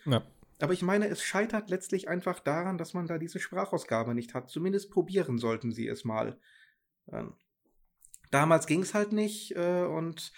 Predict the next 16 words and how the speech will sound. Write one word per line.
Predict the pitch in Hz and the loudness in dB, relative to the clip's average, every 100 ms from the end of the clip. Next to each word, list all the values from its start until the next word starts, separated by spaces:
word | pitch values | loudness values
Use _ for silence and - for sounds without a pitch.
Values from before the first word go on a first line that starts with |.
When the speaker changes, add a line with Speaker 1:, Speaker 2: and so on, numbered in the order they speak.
| - - - | -18 -14 -4
Speaker 1:
Mhm. | 120 117 113 110 110 - - _ - - - _ - | 0 4 4 4 2 -4 -18 _ -20 -20 -20 _ -2
Speaker 2:
sie | 190 185 | 4 8
haben's | |
Speaker 1:
Also | 143 165 | 12 12
Speaker 2:
halt | 202 | 10
einfach | 185 190 170 | 6 4 2
nie | 190 | 4
gemacht. | 170 247 226 147 | 6 8 6 2
Ich | 143 | 2
weiß | 160 196 - | 4 4 2
nicht, | 175 175 - | -2 -2 0
warum. | 151 147 | 2 4
Sie | 131 | 4
müssten's | 151 175 170 143 | 2 0 -6 0
mal | 139 | 2
ausprobieren. | 127 127 135 - 117 117 117 - | 4 4 2 0 0 0 -2 -4